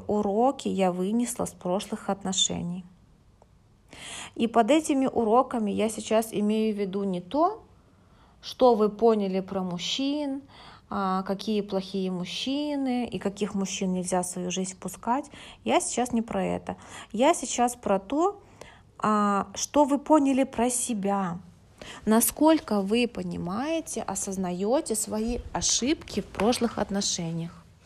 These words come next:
Насколько вы разобрались в том, что вам нужно изменить. Насколько вы понимаете, поняли, уделили этому время, чтобы понять,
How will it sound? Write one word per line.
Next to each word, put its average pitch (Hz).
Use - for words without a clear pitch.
Насколько 226
вы 254
разобрались 226
в -
том, 302
что 269
вам 196
нужно 240
изменить. 196
Насколько 254
вы 254
понимаете, 226
поняли, 190
уделили 214
этому 226
время, 202
чтобы 196
понять, 196